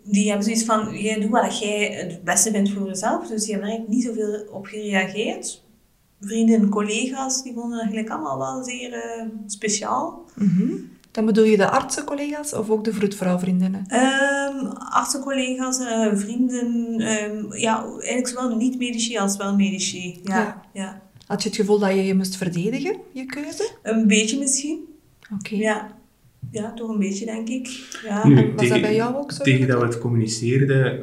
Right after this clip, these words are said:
Speaker 3: waren we er voor onszelf ook wel echt uit.
Speaker 1: Mhm.
Speaker 2: Ja.
Speaker 3: Ehm, dus, allee, dat maakt het ook wel gemakkelijker.
Speaker 2: Ja.
Speaker 3: Als je zelf overtuigd bent,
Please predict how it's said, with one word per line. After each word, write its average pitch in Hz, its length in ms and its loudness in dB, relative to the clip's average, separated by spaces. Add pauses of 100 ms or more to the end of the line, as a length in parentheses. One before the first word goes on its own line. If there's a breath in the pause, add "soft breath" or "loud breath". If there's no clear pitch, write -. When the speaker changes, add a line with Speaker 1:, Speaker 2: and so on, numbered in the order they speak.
(140)
Speaker 3:
waren 113 380 -2
we 110 80 -4
er 104 80 -4
voor 107 140 -6
onszelf 113 360 -6
ook 101 160 -8
wel - 160 0
echt - 220 -8
uit. 101 300 -2
Speaker 1:
Mhm. 226 160 2
Speaker 2:
Ja. - 240 4
Speaker 3:
Ehm, 95 400 -2 (460)
dus, - 440 -6
allee, 104 160 -4
dat 95 140 -6
maakt 101 180 -2
het - 100 -10
ook - 100 -14
wel 90 160 -10
gemakkelijker. 90 480 -8
Speaker 2:
Ja. 185 100 0
Speaker 3:
Als 196 100 0
je 101 60 -2
zelf 101 400 -2
overtuigd - 540 -8
bent, 107 380 -6